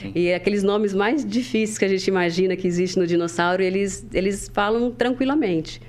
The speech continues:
Speaker 1: Aham.
Speaker 2: Então, é sempre bom os pais estarem alerta a esses três principais pontos, né? Entre outras características que podem estar apresentando, mas a princípio é mais ou menos isso.
Speaker 1: Olha só, interessante.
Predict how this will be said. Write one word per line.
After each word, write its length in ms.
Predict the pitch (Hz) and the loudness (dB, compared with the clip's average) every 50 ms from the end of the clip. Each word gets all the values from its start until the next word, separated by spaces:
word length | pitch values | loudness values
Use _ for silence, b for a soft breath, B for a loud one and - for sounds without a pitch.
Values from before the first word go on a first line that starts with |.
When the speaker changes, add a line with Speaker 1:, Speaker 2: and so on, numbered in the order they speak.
| B B B B | B B B B
Speaker 1:
Aham. 260 | - 104 95 95 95 - | -4 -4 -4 -6 -4 -4
Speaker 2:
Então, 220 | 196 202 - 254 | -2 0 0 -2
é 60 | 277 | -2
sempre 260 | 269 - 311 339 349 330 | 0 -2 0 0 0 0
bom 340 | 254 240 247 285 330 320 277 | 2 2 2 2 0 2 0
os 140 | 240 226 - | 0 -2 -2
pais 260 | - 220 214 233 240 | -2 0 0 0 0
estarem 300 | - - 240 233 226 220 | 0 0 0 2 2 2
alerta 500 | 208 202 202 196 202 220 247 262 247 240 | 2 2 2 2 2 0 0 0 0 0
a 40 | 226 | 0
esses 200 | 240 226 - - | 0 -2 -4 -8
três 300 | - - 247 269 294 285 | -2 -2 0 0 0 -2
principais 580 | - - 285 277 - 269 - 247 247 269 269 - | -2 -2 -2 0 -2 -2 0 0 -2 -2 -2 -2
pontos, 440 | - - 180 165 151 147 - - | -2 0 0 0 0 -2 -4 -2
né? 220 | 160 170 180 202 196 | 0 0 0 2 2
Entre 300 | - 220 254 269 - 285 | 2 0 0 0 0 0
outras 420 | 254 240 277 320 349 - 359 330 - | 2 2 2 0 0 0 -2 -2 0
características 800 | - 330 330 330 330 330 - 349 349 285 233 208 - - 233 - | 0 0 0 0 -2 -2 -2 0 2 2 0 -2 -2 -4 -6 -6
que 100 | - 220 | -6 -12
podem 420 | - - 214 202 220 220 226 254 262 | -4 -2 0 0 0 0 0 0 0
estar 300 | 254 254 - 247 233 240 | -2 -2 -2 0 0 0
apresentando, 720 | 240 247 240 247 247 277 330 - - 190 170 160 165 180 | 0 0 -2 0 0 0 0 0 0 0 0 0 0 0
mas 220 | 190 196 196 - | 0 0 0 -2
a 60 | - | -4
princípio 440 | 208 - 226 226 220 - 226 220 226 | -2 0 -2 -2 0 -2 -2 0 0
é 40 | 220 | 0
mais 180 | 220 220 214 226 | 2 2 2 2
ou 60 | 226 | 2
menos 320 | 220 214 220 233 233 202 | 2 2 0 0 0 -2
isso. 380 | 175 151 151 - - - - - - | -2 -2 -4 -6 -10 -12 -14 -10 -8
Speaker 1:
Olha 200 | 156 202 160 139 | -6 -6 -6 -6
só, 260 | - - - 123 - - | -8 -10 -10 -10 -8 -8
interessante. 720 | 143 147 - - 160 160 135 - - 139 143 - - | -10 -8 -6 -6 -6 -6 -6 -4 -6 -6 -6 -6 -12